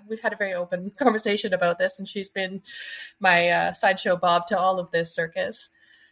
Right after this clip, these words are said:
Um, but, uh, for her to see it firsthand, something so simple and so pure,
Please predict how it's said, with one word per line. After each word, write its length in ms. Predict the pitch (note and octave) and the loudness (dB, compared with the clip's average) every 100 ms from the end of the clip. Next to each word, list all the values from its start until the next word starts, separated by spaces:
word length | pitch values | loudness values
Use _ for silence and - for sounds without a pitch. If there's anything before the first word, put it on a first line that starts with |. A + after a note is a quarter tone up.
| _ - | _ 2
Um, 560 | G3+ G3 F#3+ F#3+ G#3 - _ _ _ _ _ _ _ _ _ _ - | 6 6 2 -2 -10 -20 _ _ _ _ _ _ _ _ _ _ 2
but, 480 | A#3 G3+ - - B3 | 4 4 2 -2 0
uh, 380 | G#3 G3+ G3 - - _ _ _ _ _ _ - - | 0 0 -4 -8 -12 _ _ _ _ _ _ -20 -4
for 80 | C4 | 0
her 160 | B3+ D4 | 2 2
to 80 | D#4 | 0
see 220 | - C#4+ | -4 -2
it 100 | - | -2
firsthand, 680 | B3+ B3 - - A3+ G#3 G#3 | 0 -2 -2 -2 0 0 0
something 340 | A3 A3 A3+ | -6 -4 -8
so 260 | A3 A#3+ B3+ | -6 -4 -4
simple 600 | - C#4 C4 C4 G#3+ F#3 | -2 -2 -2 -2 -4 -4
and 180 | G3 G#3 | -4 -6
so 220 | G#3 G#3+ | -4 -6
pure, 720 | - - B3+ B3 F#3 D#3+ E3 | -8 -6 0 2 2 0 -4